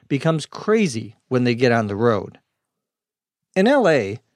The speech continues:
people rely on the freeways to commute to their jobs or to just get around town.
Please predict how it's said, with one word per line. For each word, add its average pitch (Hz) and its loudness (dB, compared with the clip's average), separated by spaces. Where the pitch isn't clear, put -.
people 262 0
rely 139 2
on 127 0
the 110 -4
freeways 117 0
to 117 -8
commute 139 0
to - -6
their 110 -2
jobs 117 0
or 135 2
to - -8
just 135 0
get 123 -2
around 120 2
town. 185 -2